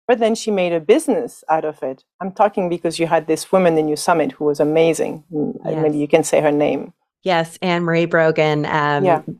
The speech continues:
Speaker 2: uh, who is the co-author of Beyond Tidy. She's going to be a, a guest on the podcast as well.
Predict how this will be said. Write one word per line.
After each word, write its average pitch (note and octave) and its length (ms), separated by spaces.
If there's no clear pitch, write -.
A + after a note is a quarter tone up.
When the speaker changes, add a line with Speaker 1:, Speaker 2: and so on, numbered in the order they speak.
Speaker 2:
uh, D#3 100
who D3+ 240
is D3+ 120
the D#3+ 80
co-author D3+ 440
of C#3+ 120
Beyond C#3+ 240
Tidy. C#3 200
She's E3+ 300
going D3+ 280
to - 140
be D3 220
a, C#3+ 420
a D#3 120
guest C#3+ 280
on C#3 100
the C3+ 60
podcast C3 520
as - 160
well. A#2+ 240